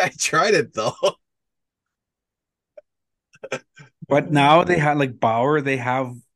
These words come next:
Speaker 2: the caps where they're, it's like, uh, what would you call those? Like, the Bauer head, like, I don't know how to describe. They're like bandanas, but they, they had an,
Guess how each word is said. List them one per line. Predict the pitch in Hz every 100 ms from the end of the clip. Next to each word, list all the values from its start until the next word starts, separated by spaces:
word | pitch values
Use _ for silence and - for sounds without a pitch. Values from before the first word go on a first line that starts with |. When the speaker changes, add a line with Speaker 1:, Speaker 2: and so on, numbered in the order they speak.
| _
Speaker 2:
the | 123
caps | - - 123 123 - -
where | 110 120 117 113 113 _ _ -
they're, | 123 120 _ _ _ _ -
it's | 127 -
like, | 143 139 165
uh, | 143 131 123 - _ _ _ _ _ _ _ _ _ -
what | 269
would | 370 370
you | -
call | - 131
those? | 135 117 107 - _ _ _ _ _ _
Like, | 139 123 -
the | - 120
Bauer | 120 120 123 127 120 117 - _ _ _
head, | - 120 127 135 143 135 110 _ _ _ _ _ _ _
like, | 120 117
I | 123
don't | 139 127
know | 113 117 -
how | 120
to | 117 117
describe. | 98 - - 113 113 - - - -
They're | 180
like | 214 262 175
bandanas, | 147 151 139 131 139 143
but | 123 123 -
they, | 123 123
they | 131
had | 131 139
an, | 147 127